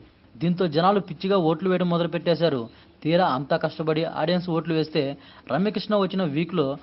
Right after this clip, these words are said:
no elimination అనేశారు. ఆ వారం నేను, పునర్నవి, మహేష్ నామినేషన్లో ఉన్నాం. బిగ్ బాస్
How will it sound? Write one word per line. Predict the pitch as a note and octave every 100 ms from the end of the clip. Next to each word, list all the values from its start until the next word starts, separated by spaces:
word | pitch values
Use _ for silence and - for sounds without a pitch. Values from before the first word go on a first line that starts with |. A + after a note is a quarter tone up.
| - -
no | E3 G#3
elimination | G#3 G3 F#3+ G3
అనేశారు. | F#3 F3+ F3 D#3 A#2 G#2 _
ఆ | A#2+
వారం | D#3 F#3 G#3 G3 F3+
నేను, | E3+ G#3
పునర్నవి, | F#3+ F#3 F#3+ F#3 F3+
మహేష్ | F3+ D#3 F3 F3
నామినేషన్లో | D3+ D3+ F3 E3+ E3+ E3
ఉన్నాం. | D#3+ B2+ G#2+ - _ A#2
బిగ్ | A#2+ C3 C#3
బాస్ | E3